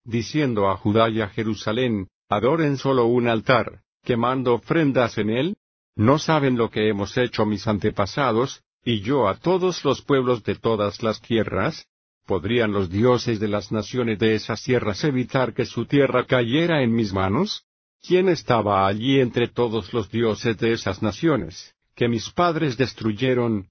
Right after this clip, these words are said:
¿Quién pudo mantener a su pueblo a salvo de mis manos? ¿Y es posible que tu Dios te mantenga a salvo de mis manos?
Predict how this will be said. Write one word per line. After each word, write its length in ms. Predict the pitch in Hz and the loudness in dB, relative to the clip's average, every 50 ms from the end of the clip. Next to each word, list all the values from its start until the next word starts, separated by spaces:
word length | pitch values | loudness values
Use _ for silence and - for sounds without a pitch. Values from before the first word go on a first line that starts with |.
| _ _ _ | _ _ _
¿Quién 340 | - - 131 160 180 175 143 | -8 -2 0 0 0 0 -2
pudo 360 | - - 131 139 143 139 135 | -2 0 0 2 4 4 2
mantener 500 | 123 123 117 - 135 120 117 123 123 120 | 2 0 -2 0 0 2 2 2 2 2
a 60 | 117 | 0
su 220 | 101 - - 110 - | -2 -2 -8 -8 -4
pueblo 400 | - 143 135 127 117 104 98 92 | -2 0 0 2 2 2 0 0
a 80 | 92 | 0
salvo 360 | - - 131 120 117 104 117 104 | 0 0 -2 0 0 0 0 0
de 120 | 110 107 | 0 0
mis 260 | 107 117 113 98 101 | 2 0 -2 0 -2
manos? 540 | 107 117 101 90 - 90 - - - - - _ | 0 0 -2 -2 -4 -12 -14 -16 -18 -20 -18 _
¿Y 180 | - 95 101 110 | -2 2 2 2
es 120 | 107 - | 2 2
posible 520 | - 123 113 - - 139 127 117 135 165 160 | -2 -2 -2 0 -2 -2 -2 0 -2 -2 0
que 140 | - 139 | 0 0
tu 160 | - - 160 127 | 2 2 0 0
Dios 400 | 131 135 135 135 123 - - - | 2 2 4 2 2 0 -2 -2
te 120 | 127 120 | -2 0
mantenga 560 | 107 104 101 95 - - 123 120 110 117 113 | 2 0 0 -2 0 0 0 0 2 2 0
a 80 | 107 101 | 0 0
salvo 360 | - 139 123 120 104 113 107 | 0 0 0 0 0 0 0
de 120 | 110 107 | 2 2
mis 240 | 101 117 117 104 98 | 2 2 -2 -2 -2
manos? 540 | 98 95 95 95 104 143 202 214 - - | -2 0 0 2 2 0 0 -2 -6 -12